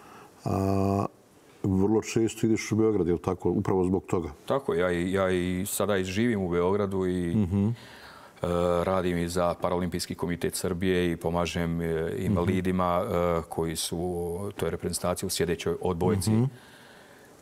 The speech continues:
Speaker 2: I dosta vremena sam u Beogradu i tamo imam, osnovao sam sa prijateljem Jovanom Simićem u Beogradu,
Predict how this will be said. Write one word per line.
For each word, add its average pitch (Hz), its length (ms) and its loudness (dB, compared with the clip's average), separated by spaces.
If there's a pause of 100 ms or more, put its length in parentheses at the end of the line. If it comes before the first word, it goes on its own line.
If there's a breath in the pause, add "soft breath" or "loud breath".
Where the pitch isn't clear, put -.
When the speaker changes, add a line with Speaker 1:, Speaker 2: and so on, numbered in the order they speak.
(160)
Speaker 2:
I 95 500 0 (800 loud breath)
dosta 95 340 -2
vremena 92 300 0
sam 85 200 -4
u 80 320 -4
Beogradu 107 600 0
i 107 260 2
tamo 95 280 -2
imam, 95 340 0
osnovao 92 340 -2
sam 85 160 -6
sa - 140 -4
prijateljem 82 440 -2
Jovanom 85 340 -2
Simićem 90 500 -4
u 82 60 -4
Beogradu, 90 480 0